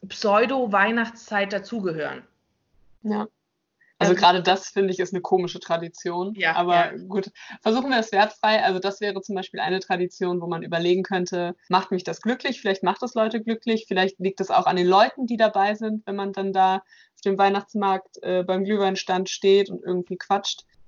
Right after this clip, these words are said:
Speaker 1: Ja, ich
Speaker 2: Gleich-
Speaker 1: glaube, das Wesentliche ist einfach nur die Frage, macht es mich glücklich, erfüllt es mich gerade und tut es mir auch einfach gut?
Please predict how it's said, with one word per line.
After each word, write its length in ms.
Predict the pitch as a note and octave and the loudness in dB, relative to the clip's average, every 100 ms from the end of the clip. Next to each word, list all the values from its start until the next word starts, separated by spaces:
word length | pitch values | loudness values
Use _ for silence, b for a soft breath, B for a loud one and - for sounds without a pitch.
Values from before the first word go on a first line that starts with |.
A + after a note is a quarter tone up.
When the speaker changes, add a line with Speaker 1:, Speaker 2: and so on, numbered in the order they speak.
| - | 0
Speaker 1:
Ja, 40 | |
ich 60 | A3 | 6
Speaker 2:
Gleich- 120 | B3 | 6
Speaker 1:
glaube, 180 | G#3+ G#3+ | 4 -4
das 200 | A3+ - | -10 -8
Wesentliche 340 | A3 A#3+ B3 A3 | -6 -4 -6 -4
ist 80 | |
einfach 220 | G#3 G#3 A3 | -4 -2 -4
nur 120 | G#3+ | -6
die 100 | G#3 | -6
Frage, 340 | G#3+ G3+ G#3+ | 0 0 0
macht 260 | G3 G3 A#3 | -4 -6 -8
es 100 | A3 | -12
mich 160 | G#3 | -12
glücklich, 400 | - A3+ A#3 A3+ | -10 -14 -12 -10
erfüllt 440 | F#3+ F#3+ - A3+ A#3 | -10 -10 -10 -10 -8
es 120 | A#3+ | -8
mich 160 | A3+ - | -8 -8
gerade 400 | G#3 G#3+ G#3+ G3 | -4 -2 -2 -6
und 100 | F#3+ | -8
tut 220 | G#3+ G#3 | -8 -10
es 120 | G3+ | -4
mir 180 | G#3 F#3+ | -4 -2
auch 40 | |
einfach 360 | F#3 F#3 G3 F#3+ | -2 -2 -2 -8
gut? 300 | G#3 F3 - | -6 -6 -8